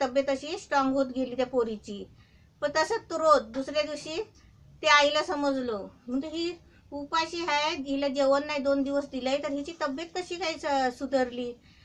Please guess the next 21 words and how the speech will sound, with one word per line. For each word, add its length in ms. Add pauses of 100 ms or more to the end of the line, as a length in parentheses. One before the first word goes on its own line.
(160)
आई, 280
आई 340
अशी 280
काय 260
चांगली, 380
चांगली 360
जाड 240
जाड 180
होत 140 (120)
चालली 320
आहे? 160 (400)
म्हणून 200
त्या 220
आईने 360
तिचा 260
पाठलाग 480
केला, 180
"ही 120
कुठे 340
जाते, 440
काय 260